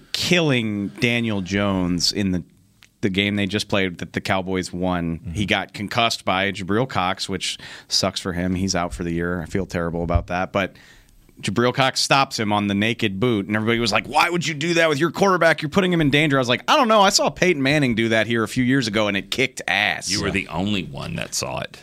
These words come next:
Speaker 1: Yeah,
Speaker 3: Uh,
Speaker 1: seriously.
Speaker 3: I mean, the, the, the Cowboy players didn't
Speaker 1: Was,
Speaker 3: see it.
Speaker 1: that's
Speaker 2: Yeah.
Speaker 1: one. I mean,
Speaker 2: Nope.
Speaker 1: I, look, I
Speaker 2: Had
Speaker 1: know
Speaker 2: no
Speaker 1: they
Speaker 2: idea.
Speaker 3: Do you think that that right there, that game, I mean, is just Tony Romo's career in a nutshell? Just the, the entire game?
Speaker 1: Yes.
Speaker 2: Yeah,
Speaker 3: I
Speaker 2: I can
Speaker 3: mean,
Speaker 2: see that, yeah.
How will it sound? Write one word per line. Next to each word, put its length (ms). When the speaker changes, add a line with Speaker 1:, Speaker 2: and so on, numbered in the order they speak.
Speaker 1:
Yeah, 180
Speaker 3:
Uh, 60
Speaker 1:
seriously. 580
Speaker 3:
I 100
mean, 120
the, 100
the, 140
the 280
Cowboy 400
players 360
didn't 140
Speaker 1:
Was, 80
Speaker 3:
see 120
it. 80
Speaker 1:
that's 200
Speaker 2:
Yeah. 60
Speaker 1:
one. 120
I 120
mean, 280
Speaker 2:
Nope. 80
Speaker 1:
I, 40
look, 140
I 60
Speaker 2:
Had 80
Speaker 1:
know 100
Speaker 2:
no 60
Speaker 1:
they 100
Speaker 2:
idea. 260
Speaker 3:
Do 120
you 80
think 400
that 340
that 280
right 220
there, 360
that 280
game, 540
I 40
mean, 300
is 440
just 400
Tony 240
Romo's 380
career 500
in 80
a 60
nutshell? 520
Just 200
the, 80
the 160
entire 340
game? 200
Speaker 1:
Yes. 400
Speaker 2:
Yeah, 180
Speaker 3:
I 60
Speaker 2:
I 0
can 80
Speaker 3:
mean, 80
Speaker 2:
see 80
that, 200
yeah. 160